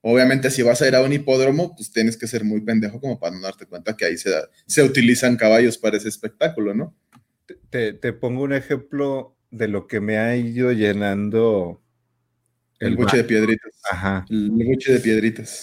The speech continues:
Speaker 2: Exacto. Eh, hace poco, hace unas semanas, en una página de, de veganos,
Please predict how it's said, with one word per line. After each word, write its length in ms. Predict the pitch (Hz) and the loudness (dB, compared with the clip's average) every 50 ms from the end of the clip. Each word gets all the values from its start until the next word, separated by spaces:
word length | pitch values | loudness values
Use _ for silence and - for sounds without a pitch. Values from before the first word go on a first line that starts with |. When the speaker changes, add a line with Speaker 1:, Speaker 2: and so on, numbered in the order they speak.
| - | 2
Speaker 2:
Exacto. 480 | 104 104 101 - - - - - - _ _ _ _ _ _ _ _ - | 4 4 4 2 -4 -20 -20 -20 -20 _ _ _ _ _ _ _ _ 0
Eh, 420 | 104 104 101 101 98 98 98 98 90 | 2 4 4 4 4 4 6 6 6
hace 300 | 101 107 - - 131 110 | 4 4 2 2 0 0
poco, 760 | - - 127 113 - - - 123 123 120 110 92 92 - _ _ - - | 2 4 2 2 2 2 2 4 6 6 4 4 0 -6 _ _ -10 -10
hace 180 | 113 - - | -6 -4 -2
unas 200 | 120 123 123 117 - | 0 2 0 2 2
semanas, 680 | 127 113 110 113 110 110 110 113 117 117 117 - - - - | 2 2 2 2 0 0 0 0 -2 -4 -6 -10 -12 -10 -10
en 140 | 101 101 | -8 -6
una 240 | 107 107 110 110 110 | -6 -4 -6 -4 -2
página 500 | - 110 98 - - 123 113 110 107 104 | 0 0 0 -2 -4 -4 -4 -2 0 0
de, 400 | 98 95 92 92 92 90 90 92 92 | 2 2 2 2 2 2 0 0 0
de 140 | 95 98 | 0 0
veganos, 680 | 95 98 95 104 110 110 107 104 110 117 - - - | 2 2 4 6 6 6 4 2 -2 -6 -8 -14 -20